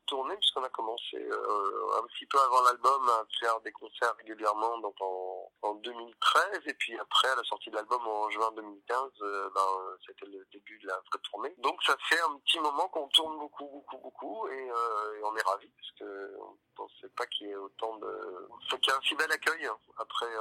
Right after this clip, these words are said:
après quinze ans d'absence, c'est pas toujours évident de, de raccrocher les wagons avec son public, parce qu'ils ont pu passer à autre chose. Donc on est déjà assez, euh, surpris, euh, en bien,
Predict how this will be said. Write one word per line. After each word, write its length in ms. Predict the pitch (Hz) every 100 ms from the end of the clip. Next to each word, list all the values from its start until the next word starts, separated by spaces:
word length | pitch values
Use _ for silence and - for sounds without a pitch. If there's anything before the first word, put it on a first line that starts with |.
| 104
après 220 | - -
quinze 220 | - 120
ans 80 | 117
d'absence, 420 | 110 - 127 151 -
c'est 100 | 107
pas 100 | 113
toujours 280 | - 104 101
évident 240 | 104 113
de, 200 | 123 98 95 92 _ _ - - - _ _
de 60 | 104
raccrocher 420 | 107 117 110 123
les 80 | 113
wagons 300 | 110 120 131
avec 180 | 110 -
son 140 | 110
public, 320 | - 104 - -
parce 140 | -
qu'ils 180 | - 165
ont 80 | -
pu 180 | - 101
passer 280 | 95 - 90
à 40 |
autre 160 | 85 -
chose. 280 | 107 131 -
Donc 220 | 139 -
on 140 | 127
est 60 | 127
déjà 200 | 127 131
assez, 260 | 135 139 151
euh, 920 | 117 113 113 64 64 113 57 57 55
surpris, 680 | - - 120 - - 123 117
euh, 760 | 98 95 87 85 82 - - -
en 120 | 107
bien, 240 | 110 120